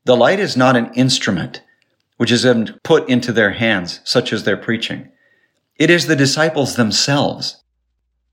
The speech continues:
The same Jesus, who speaking of himself said, "I am the light," says to his followers, "You are the light in your whole existence,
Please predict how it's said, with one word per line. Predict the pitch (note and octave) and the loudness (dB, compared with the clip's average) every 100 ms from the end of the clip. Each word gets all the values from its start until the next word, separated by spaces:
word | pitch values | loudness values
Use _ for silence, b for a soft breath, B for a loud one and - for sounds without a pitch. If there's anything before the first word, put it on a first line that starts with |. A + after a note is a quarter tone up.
| _ | _
The | G2 | -6
same | - G#2+ B2+ E3 | 0 2 2 2
Jesus, | B2 G2+ G2 F#2 - _ _ _ _ | 0 0 0 -2 -4 _ _ _ _
who | C3 | 0
speaking | - - D3 C#3+ C#3+ | 2 2 0 2 2
of | B2 C3+ D#3 | 4 0 0
himself | D#3 A#2+ - F#2+ F#2 | -2 0 2 0 0
said, | - B2 A2+ - | 2 2 0 -2
"I | A#2 C3 | 0 2
am | D3 A#2 | 2 0
the | G2 | -2
light," | F2 F2+ F#2+ - B B B | -4 -4 -6 -14 B B B
says | - C#3+ D3 | 0 2 2
to | C#3+ C#3 | 0 0
his | B2 | 2
followers, | - C3 A#2+ G#2+ F#2+ - B | 2 2 4 2 -2 -8 B
"You | - A2+ C#3+ D3+ A#2 E2+ - | -6 2 4 6 4 0 -4
are | A2 | -2
the | G#2+ | 0
light | G2+ G2 F#2 - - - | 2 2 0 -6 -18 -2
in | A#2+ | 2
your | A#2 G#2+ | 4 2
whole | - C3+ C#3 | 2 2 2
existence, | A#2+ - A#2 - F2 - | 2 0 -2 -2 -6 -8